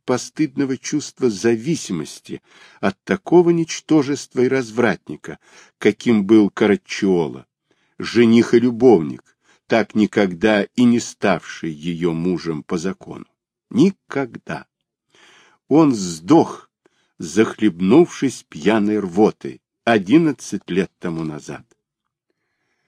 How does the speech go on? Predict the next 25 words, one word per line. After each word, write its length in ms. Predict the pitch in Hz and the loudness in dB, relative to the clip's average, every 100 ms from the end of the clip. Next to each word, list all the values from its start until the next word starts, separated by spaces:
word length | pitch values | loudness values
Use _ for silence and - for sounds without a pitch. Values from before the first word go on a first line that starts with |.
| _ _ _ | _ _ _
И 140 | 127 | 2
всё 320 | 127 - 226 233 | 2 0 -2 2
же 160 | 202 | 2
сон 460 | - - 160 175 156 | 0 2 4 4 4
так 280 | 131 113 82 | 2 0 0
живо 440 | 78 113 190 160 | 0 4 6 4
напомнил 680 | 123 110 - 107 135 135 127 | 4 2 4 4 6 4 0
ей 480 | 113 117 113 104 - _ | 0 2 2 0 -8 _
её 580 | 95 98 98 101 110 107 - | -2 0 4 6 8 6 2
изумительное 760 | 98 82 85 92 170 - 156 | -6 -2 0 0 -2 0 0
путешествие 1040 | 143 123 - 110 - 104 98 - 90 82 80 | 0 -4 -6 -6 2 2 2 -6 -4 -2 -2
из 320 | - 92 78 | -4 -8 -4
Рима 300 | 98 110 104 | 0 0 -2
в 100 | 90 | -4
Москву, 640 | 87 - - - 71 73 - _ _ _ _ _ _ | -6 -6 -14 -16 -14 -14 -16 _ _ _ _ _ _
что 200 | - - | -14 -4
хотелось 580 | 110 123 160 160 143 - - | 0 4 6 6 4 -4 -10
вновь 600 | 95 107 110 110 - _ _ | 0 4 4 4 0 _ _
перебирать 640 | - 90 82 90 113 131 | -6 -4 0 2 2 0
в 60 | - | -4
сердце 640 | - - 110 101 - 101 | -10 2 2 2 -4 -6
дни 360 | 78 85 107 107 | -4 0 2 0
того 300 | - 78 76 | -2 -4 -4
путешествия, 920 | - - 78 - 73 - - 69 - _ _ _ _ _ | -8 -12 -10 -8 -8 -10 -16 -14 -16 _ _ _ _ _
подобные 800 | - 98 135 107 113 117 110 98 | -2 4 6 6 6 8 8 4